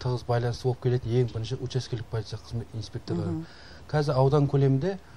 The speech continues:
Speaker 1: бізде алты учаскелік қызметі атқарады. Сонымен қатар оның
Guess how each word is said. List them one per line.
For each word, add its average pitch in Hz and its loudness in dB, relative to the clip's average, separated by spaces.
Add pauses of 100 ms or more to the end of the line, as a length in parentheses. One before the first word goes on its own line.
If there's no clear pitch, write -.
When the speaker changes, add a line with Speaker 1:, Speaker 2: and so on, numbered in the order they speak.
(140)
Speaker 1:
бізде 131 2
алты 127 2
учаскелік 131 -2
қызметі 117 -4 (260)
атқарады. 156 0 (260)
Сонымен 131 2
қатар 131 -2
оның 135 2